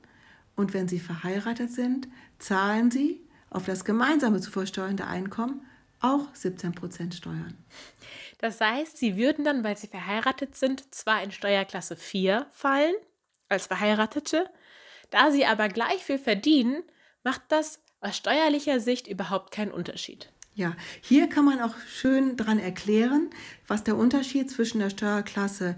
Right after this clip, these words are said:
Speaker 1: vier vier, hier Erika und Tobias, und im Vergleich dazu die Steuerklasse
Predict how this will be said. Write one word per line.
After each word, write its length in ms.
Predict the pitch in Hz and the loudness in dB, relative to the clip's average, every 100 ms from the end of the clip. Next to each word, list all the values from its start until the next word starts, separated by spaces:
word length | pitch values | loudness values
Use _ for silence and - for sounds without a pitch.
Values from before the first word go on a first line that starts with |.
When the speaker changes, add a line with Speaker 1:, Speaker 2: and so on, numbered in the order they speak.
| - - - | -8 -20 -20
Speaker 1:
vier 400 | - 180 170 165 | -10 -2 -2 -2
vier, 540 | - 175 196 247 359 - _ _ _ _ | -4 0 2 2 0 -6 _ _ _ _
hier 400 | - 220 254 240 | -4 2 2 2
Erika 640 | 196 202 185 185 185 180 180 | 0 0 -2 -2 -2 -2 -6
und 400 | 170 165 160 - - - - | -4 -4 -4 -10 -18 -20 -8
Tobias, 760 | - 160 185 226 277 - - - _ - _ _ - | -2 0 2 2 2 -2 -6 -12 _ -20 _ _ 4
und 300 | 254 349 - | 6 6 2
im 120 | 220 | -2
Vergleich 420 | 220 196 190 190 | -2 -2 -2 -2
dazu 360 | 202 214 233 254 | 0 0 0 -4
die 120 | 226 | -4
Steuerklasse 760 | - 220 214 208 208 220 214 | 0 0 0 0 -2 -2 -4